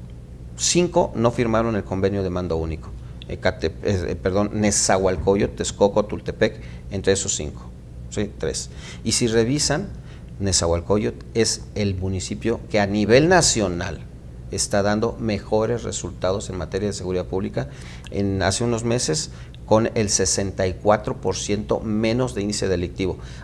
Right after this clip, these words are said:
A nivel nacional es el único municipio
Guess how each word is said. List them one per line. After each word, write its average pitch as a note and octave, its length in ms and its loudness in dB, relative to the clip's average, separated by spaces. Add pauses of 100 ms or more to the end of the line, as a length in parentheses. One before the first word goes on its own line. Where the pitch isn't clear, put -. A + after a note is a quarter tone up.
(140)
A G#2+ 120 6
nivel G#2 520 6
nacional F#2 760 -2
es A2+ 280 0
el G2+ 260 2
único C3+ 460 4
municipio G#2+ 680 -2